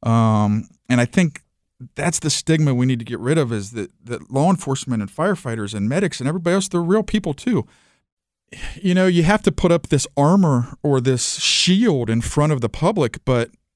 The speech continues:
when the public's not around, you break down too. You know, you have to see this every day, and it's depressing, and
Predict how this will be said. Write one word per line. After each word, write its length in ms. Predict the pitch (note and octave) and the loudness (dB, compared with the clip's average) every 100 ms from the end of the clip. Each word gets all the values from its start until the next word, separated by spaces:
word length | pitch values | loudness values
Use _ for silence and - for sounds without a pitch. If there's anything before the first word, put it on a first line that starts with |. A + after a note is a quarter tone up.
| _ _ _ | _ _ _
when 220 | - D3 | -2 2
the 80 | C3+ | 4
public's 380 | - A#3 F#3 E3+ | 4 4 2 2
not 100 | C#3+ | 2
around, 400 | B2 D#3+ G3+ D3+ | 2 2 2 0
you 80 | |
break 260 | C#3 G3 - | 0 -2 -2
down 240 | G3+ F#3+ | -2 -2
too. 380 | D#3+ A3+ B3+ A2 - _ _ _ _ | -2 -2 -2 -4 -8 _ _ _ _
You 80 | D3+ | 0
know, 260 | D#3+ F3+ G3+ | 2 0 0
you 140 | E3 | 0
have 100 | A3 | 0
to 60 | G3 | 0
see 180 | - G#3 | -2 -2
this 160 | C3+ - | -2 -2
every 240 | F3+ E3+ | 0 2
day, 200 | C#3 G3 | 2 2
and 80 | G3 | 2
it's 120 | B2+ | 0
depressing, 580 | - A#2 - A#3 - C#3+ | 0 -2 0 0 2 2
and 200 | B2 A2+ | 2 0